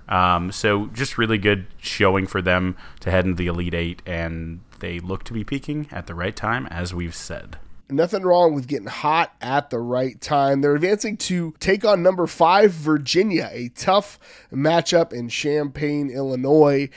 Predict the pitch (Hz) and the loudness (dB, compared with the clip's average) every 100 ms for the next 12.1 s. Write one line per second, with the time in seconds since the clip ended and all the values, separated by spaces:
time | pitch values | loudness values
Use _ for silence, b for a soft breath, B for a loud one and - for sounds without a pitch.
0 | B - 131 127 143 135 - - - - | B -12 -10 0 2 2 0 -2 -4 -4
1 | 139 135 156 156 156 147 147 139 135 B | -2 4 4 4 4 4 4 2 -2 B
2 | B 120 135 147 - 208 208 202 190 180 | B -2 0 2 4 4 4 4 6 6
3 | 147 156 131 147 143 123 135 139 135 - | 4 0 0 0 -2 0 2 2 2 -4
4 | - - 190 196 202 190 185 160 156 143 | -12 2 4 6 6 6 4 2 2 2
5 | 143 147 135 131 131 - B B _ 160 | 0 -2 -4 -4 -4 -6 B B _ -2
6 | 139 170 156 160 135 - - 135 143 131 | 2 2 2 0 0 -2 -2 -4 -2 -2
7 | 123 117 135 123 117 123 127 - 123 127 | -2 -4 -2 -2 -2 -4 -6 -4 -2 0
8 | 120 120 B B - - 156 147 147 - | -2 -8 B B -10 0 2 4 2 2
9 | 143 165 165 160 165 160 b b b b | 8 10 10 10 6 2 b b b b
10 | _ _ _ _ - 156 147 123 - 147 | _ _ _ _ 2 4 6 2 -4 -2
11 | 131 131 131 131 - 139 127 123 120 123 | -4 -4 -6 -6 -4 -2 -2 -4 -6 -8
12 | - | -12